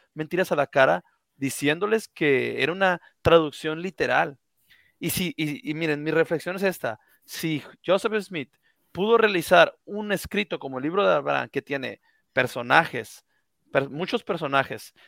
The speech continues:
tiene locaciones, o sea, lugares geográficos, y tiene, este, doctrina, tiene enseñanzas místicas, o como quieran,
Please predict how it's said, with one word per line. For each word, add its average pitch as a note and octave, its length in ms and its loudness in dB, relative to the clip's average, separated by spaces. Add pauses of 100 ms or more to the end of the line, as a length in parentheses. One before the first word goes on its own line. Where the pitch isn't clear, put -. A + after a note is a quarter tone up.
(120)
tiene D#3+ 220 -2
locaciones, D#3 800 -2
o - 40 -20
sea, C3 140 -2
lugares C3+ 340 4
geográficos, - 680 -6 (340)
y C#3+ 120 -2
tiene, D#3 420 0
este, D3 320 0
doctrina, E3+ 880 0
tiene D3 220 -4
enseñanzas C#3+ 800 -4
místicas, C3 720 -6
o - 40 -20
como A#2 180 -14
quieran, D3 420 2